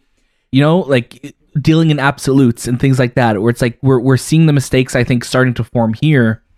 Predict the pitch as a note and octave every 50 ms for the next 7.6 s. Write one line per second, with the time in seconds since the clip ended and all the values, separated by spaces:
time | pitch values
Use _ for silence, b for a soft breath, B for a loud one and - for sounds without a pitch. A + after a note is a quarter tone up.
0 | _ _ _ _ _ _ - - _ _ - C#3 C#3+ C3 - - C#3 C3 B2 B2
1 | A#2 A2+ A#2 B2 A#2+ - - A#2+ A2+ A2 A2 A2+ G#2+ A2 A2 A2+ A2+ A2 - A2
2 | G#2+ G#2+ A#2+ C3+ C#3 A#2+ A2 G#2+ G#2 - _ _ _ _ _ _ _ - D#3 D3
3 | C#3 C3 - - G3 F#3+ E3 - - F#3 G3 F3+ D#3 D#3 - - - E3+ E3 D#3+
4 | D3+ - - - - D3+ C#3+ C3+ - C3+ A#2+ - - - - C#3 D3 D3+ D3+ D3+
5 | D3+ D3+ C#3+ C3+ - _ - C#3 C3 B2 C3 A#2+ - - _ _ _ _ _ -
6 | - - B2 C3+ D3+ - - D#3 D#3 D3 C3 A#2+ A2+ - - B2+ A#2+ A#2+ A2 G#2+
7 | B2 C3 - - - D#3 D#3 D3 B2 A#2 A2+